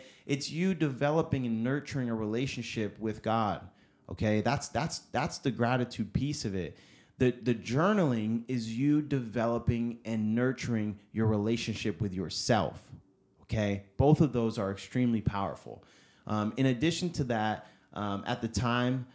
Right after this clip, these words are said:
uh, it's worth noting that I didn't eat anything, um, that,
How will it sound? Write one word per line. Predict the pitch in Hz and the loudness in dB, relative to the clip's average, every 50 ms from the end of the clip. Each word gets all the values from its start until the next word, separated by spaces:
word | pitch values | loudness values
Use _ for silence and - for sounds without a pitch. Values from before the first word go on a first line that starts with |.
| - _ - | -20 _ -6
uh, | - 107 104 98 - | -4 -2 -2 -2 -2
it's | 85 104 - - | -4 -6 -6 -4
worth | 104 110 120 123 123 113 - | 0 2 2 2 2 2 0
noting | 110 110 110 113 120 135 151 170 170 165 - - _ - | 2 2 2 2 2 0 -2 -4 -6 -8 -12 -18 _ -8
that | 92 107 107 104 101 - - | -4 -4 -2 -2 -4 -6 -8
I | - 104 | -8 -8
didn't | 104 95 92 123 131 151 143 - - | -8 -6 -4 -4 -2 -4 -4 -6 -6
eat | 104 113 123 127 120 - _ | -6 -6 -4 -6 -8 -12 _
anything, | - 117 117 117 127 131 131 - 127 120 120 131 147 160 170 156 - - - | -6 -4 -2 -2 -2 -2 -4 -4 -4 -4 -4 -4 -4 -6 -6 -8 -10 -8 -6
um, | 113 110 107 104 104 104 101 101 101 95 | -4 -2 -2 -2 -2 -2 -2 -2 -2 -2
that, | 104 107 107 104 101 95 - | 0 0 2 2 0 0 -4